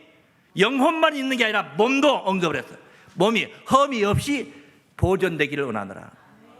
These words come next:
미쁘신 하나님께서 틀림없이 이루실 것이라 확신하며 바울이 데살로니 교회에 편지를 했던 이야기. 그것은 이 장 말씀인데,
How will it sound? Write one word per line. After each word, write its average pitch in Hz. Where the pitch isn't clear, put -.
미쁘신 262
하나님께서 196
틀림없이 349
이루실 220
것이라 143
확신하며 254
바울이 175
데살로니 165
교회에 139
편지를 156
했던 107
이야기. -
그것은 240
이 226
장 226
말씀인데, 190